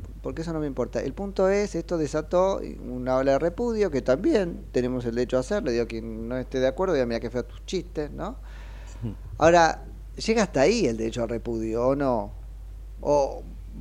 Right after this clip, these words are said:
Speaker 1: puede ir un poco más allá y, y, este, como Mariela Coleta, que es la presidenta de la Unión Cívica Radical, Ciudad Autónoma de Buenos Aires, y además candidata a diputada nacional en la lista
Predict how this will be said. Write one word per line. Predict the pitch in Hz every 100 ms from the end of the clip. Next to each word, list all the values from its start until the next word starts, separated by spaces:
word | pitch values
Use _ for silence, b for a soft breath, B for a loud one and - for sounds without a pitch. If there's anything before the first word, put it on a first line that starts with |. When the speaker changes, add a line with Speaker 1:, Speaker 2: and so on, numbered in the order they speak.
| -
Speaker 1:
puede | 180 185 170
ir | 160 165 151 143
un | 127
poco | 147 139 135 123
más | 127 127
allá | 120 - 151 180
y, | 127
y, | 117 107 117
este, | 113 - 117
como | 117 117
Mariela | 117 127 143 139
Coleta, | 123 135 147 147
que | 120 113 101 117
es |
la | 117 120 117 104
presidenta | 113 117 117 123
de | 113
la |
Unión | 113 117
Cívica | 113 120 117 117
Radical, | 113 110 127 127
Ciudad | 120 117
Autónoma | 110 120 117 113
de | 104 104 101 95
Buenos | 113 113 113
Aires, | 131 147 131
y |
además | 104 120
candidata | 117 104 120 147 123
a |
diputada | 110 127 120 113
nacional | 113 113 120
en | 110
la | 107
lista | 120 - 120 107